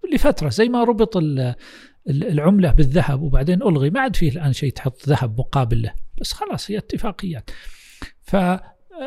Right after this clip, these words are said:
هذه اللي أقول لك ال-، الأفكار وذا. في البداية تقول: "لا، لا يمكن. يعني وش اللي عملة رقمية؟" بس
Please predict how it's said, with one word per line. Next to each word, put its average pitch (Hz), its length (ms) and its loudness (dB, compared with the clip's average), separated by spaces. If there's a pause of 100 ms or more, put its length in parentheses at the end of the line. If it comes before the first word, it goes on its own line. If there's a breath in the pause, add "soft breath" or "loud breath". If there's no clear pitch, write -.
(300)
هذه 294 260 2
اللي 240 160 0
أقول 190 260 -6
لك 165 180 -10
ال-، 139 200 -8 (300 soft breath)
الأفكار 170 760 -4
وذا. 131 320 -8
في - 100 -2
البداية 240 560 0
تقول: 160 360 -8
"لا، 135 200 -6
لا 139 180 -8
يمكن. 127 320 -8 (1200)
يعني 110 360 -12
وش - 200 -16
اللي 113 260 -10
عملة 123 280 -4
رقمية؟" 117 600 -10
بس - 360 -18